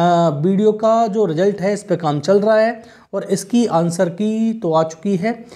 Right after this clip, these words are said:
रिवाइज्ड आंसर की भी आ चुकी है, इसका रिजल्ट आना बाकी है डीबी का। तो रिजल्ट आपको दिसंबर में देखने को मिलेगा, उससे पहले रिजल्ट नहीं आएगा। मंडी इंस्पेक्टर रिजल्ट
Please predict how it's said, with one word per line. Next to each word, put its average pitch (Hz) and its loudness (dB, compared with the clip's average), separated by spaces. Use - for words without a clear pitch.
रिवाइज्ड 185 2
आंसर 185 -2
की 170 -4
भी 190 0
आ 190 2
चुकी 185 -8
है, 208 2
इसका 202 -2
रिजल्ट 151 -2
आना 147 0
बाकी 151 -2
है 190 -2
डीबी 185 0
का। 226 -2
तो - -4
रिजल्ट 226 0
आपको 185 -4
दिसंबर 190 0
में 202 -2
देखने 160 -2
को 170 -6
मिलेगा, 151 -2
उससे 170 -8
पहले 160 -4
रिजल्ट 156 -2
नहीं 147 -4
आएगा। 147 -2
मंडी 208 2
इंस्पेक्टर 262 -2
रिजल्ट 196 0